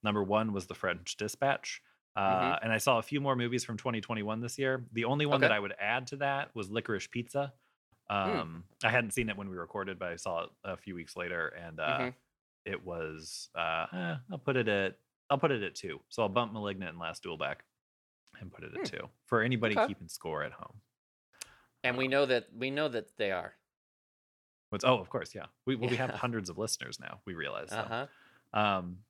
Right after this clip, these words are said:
Speaker 1: I guess
Speaker 2: Yeah.
Speaker 1: one other thing I had was, uh, a section I called "I'll add it to my list."
Speaker 2: You know what? Real
Speaker 1: So,
Speaker 2: quick,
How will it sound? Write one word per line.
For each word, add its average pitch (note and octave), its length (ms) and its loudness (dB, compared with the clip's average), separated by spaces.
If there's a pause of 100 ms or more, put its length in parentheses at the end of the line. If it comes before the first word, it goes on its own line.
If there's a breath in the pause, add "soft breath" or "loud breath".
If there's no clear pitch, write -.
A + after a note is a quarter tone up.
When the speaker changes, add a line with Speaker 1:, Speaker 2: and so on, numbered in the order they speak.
(160)
Speaker 1:
I A#2+ 60 6
guess D3 140 6
Speaker 2:
Yeah. C3+ 40 -4
Speaker 1:
one C#3 100 2
other C3 160 2
thing A#2+ 160 -2
I G#2+ 60 2
had G2+ 260 0
was, F#2 640 -2
uh, E2+ 420 2 (200)
a - 80 -6
section A2 320 -2
I G2 80 0
called F#2 320 2
"I'll G2+ 160 4
add G2+ 180 2
it G2 100 -6
to - 100 -14
my F#2 120 -4
list." G2 540 -6
Speaker 2:
You E3 100 6
know F#3+ 100 12
what? G#3 220 12
Real D#3+ 120 8
Speaker 1:
So, F#2 100 4
Speaker 2:
quick, C3 380 2